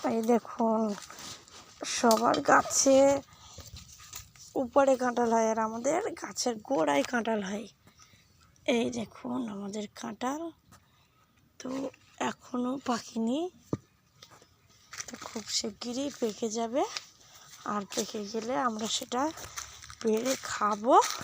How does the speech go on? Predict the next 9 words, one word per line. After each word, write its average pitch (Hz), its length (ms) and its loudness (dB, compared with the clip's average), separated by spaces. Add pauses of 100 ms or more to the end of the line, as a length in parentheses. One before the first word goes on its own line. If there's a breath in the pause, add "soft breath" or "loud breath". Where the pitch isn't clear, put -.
(1080 loud breath)
আর 214 140 -2 (160)
আপনাদের 214 440 0 (140)
সবাইকে 262 800 4 (1080 loud breath)
দেখাবো। 214 440 2 (1040 loud breath)
তো 240 60 4 (200)
এই 240 80 12 (100)
দেখুন 247 300 4
বন্ধুরা, 247 380 4 (260)
আবার 226 200 4